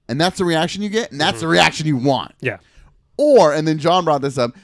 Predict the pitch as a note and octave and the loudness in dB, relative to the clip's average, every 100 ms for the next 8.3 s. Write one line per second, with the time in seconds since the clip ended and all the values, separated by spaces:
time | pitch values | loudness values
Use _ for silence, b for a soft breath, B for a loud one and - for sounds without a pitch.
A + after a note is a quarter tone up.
0 | B D#3 D3 F#3+ F3+ E3+ D3+ D3 C#3 C#3 | B -6 -4 -4 -4 -4 -6 -4 -2 -2
1 | C#3 C3 C#3+ C#3 D#3+ D3 A#2+ - A#2 A#2 | -4 -8 -8 -10 -10 -8 -8 -6 -8 -8
2 | A#2+ B2 A2 - A2 A2+ G#2 G#2 F2+ F2 | -8 -6 -6 -8 -14 -10 -10 -8 -10 -10
3 | F2 - E2+ E2 D#2+ D2+ C#2+ b b - | -14 -10 -10 -10 -12 -14 -16 b b -14
4 | A2 A#2+ C3+ B2 A2 A2+ B2+ E3 E3+ b | -12 -10 -10 -10 -8 -8 -8 -10 -12 b
5 | b A#2 A#2 A2 G#2 F2+ F2 _ _ _ | b -8 -6 -6 -8 -8 -12 _ _ _
6 | _ _ _ _ _ A#2 C#3 C3 B2 D#3 | _ _ _ _ _ -10 -8 -8 -8 -4
7 | C#3 A#2 D#3 C3 A#2+ C#3+ C3+ A#2 F#2 F#2 | -4 0 0 0 -4 -6 -4 -8 -6 -8
8 | D#2+ C#2+ C2 | -8 -10 -12